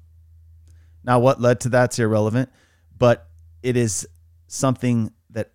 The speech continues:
every person in his shoes, including myself, did at some point, right? You start,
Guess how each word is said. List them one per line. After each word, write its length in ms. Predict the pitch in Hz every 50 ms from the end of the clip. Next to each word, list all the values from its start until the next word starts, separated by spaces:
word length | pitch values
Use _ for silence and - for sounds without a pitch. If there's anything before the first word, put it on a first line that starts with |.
| _
every 320 | 127 147 175 175 170 160 131
person 400 | - 135 139 127 - - 123 117
in 100 | 117 110
his 140 | 117 117 107
shoes, 320 | - - 104 104 107 104
including 420 | 107 107 - - 190 202 190 151 123
myself, 440 | 110 104 - - - 110 110 95
did 140 | - 127 117
at 120 | 117 110 -
some 220 | - 123 120 110
point, 280 | - - 113 101 - -
right? 220 | 104 110 123 - - - - - _ _
You 140 | - 143 143
start, 320 | - - 165 147 - -